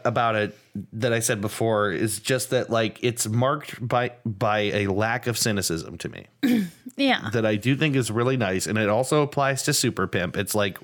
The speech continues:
Speaker 1: what you get out of both of these stories is, like, people deciding to like something.
Speaker 2: Yeah. To embrace something and just embrace it
Speaker 1: Yeah.
Speaker 2: and not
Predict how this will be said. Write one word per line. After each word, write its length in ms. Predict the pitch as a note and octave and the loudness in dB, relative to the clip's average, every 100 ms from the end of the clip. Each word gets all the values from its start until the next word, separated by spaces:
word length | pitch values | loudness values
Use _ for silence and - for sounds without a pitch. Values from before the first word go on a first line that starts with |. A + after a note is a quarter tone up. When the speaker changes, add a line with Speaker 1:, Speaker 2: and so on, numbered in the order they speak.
| - | -12
Speaker 1:
what 380 | F#2+ G#2 A#2 - | -6 -2 -2 -2
you 160 | A#2+ C3 | -2 0
get 220 | C#3+ C#3 | 2 2
out 160 | B2 A2+ | 2 0
of 140 | G2 | 0
both 260 | A#2+ A#2 B2 | 0 0 0
of 60 | |
these 160 | B2 A#2+ | 0 0
stories 580 | - C3 G#2 G2 F#2+ - | 2 2 4 2 0 -2
is, 340 | G2 F#2+ G2 | 0 0 0
like, 360 | G2 F#2 - - - _ _ _ | 0 0 -4 -14 -20 _ _ _
people 400 | - G#2 - C3 | -2 -2 0 0
deciding 640 | C3 C3 A2+ G2+ G2+ G2+ G2 | 0 0 2 2 2 -2 0
to 160 | A#2+ | 0
like 260 | A2 E2+ D#2+ | 2 0 -2
something. 500 | - D2 - C#2+ G#2 - _ _ _ _ _ - A#4+ G#4 | -6 -6 -6 -6 -8 -14 _ _ _ _ _ -2 0 2
Speaker 2:
Yeah. 160 | F#3+ - _ _ | 0 -10 _ _
To 260 | C#4+ F4 E4 | 0 2 4
embrace 400 | D#4 C#4+ C#4+ D4 | 4 4 0 0
something 560 | C#4+ B3 A#3+ A#3 A3+ G#3+ | 2 2 2 2 2 4
and 200 | G#3+ G#3+ | 4 6
just 320 | A3 G#3+ - | 4 2 0
embrace 560 | G#3+ G3 F#3+ G3+ A3 | 2 4 4 2 2
it 320 | F#3 - - - - | 0 0 -6 -8 -2
Speaker 1:
Yeah. 200 | G3 G3 | 2 4
Speaker 2:
and 120 | G3+ | 4
not 340 | F#3+ F3+ - | 4 2 -2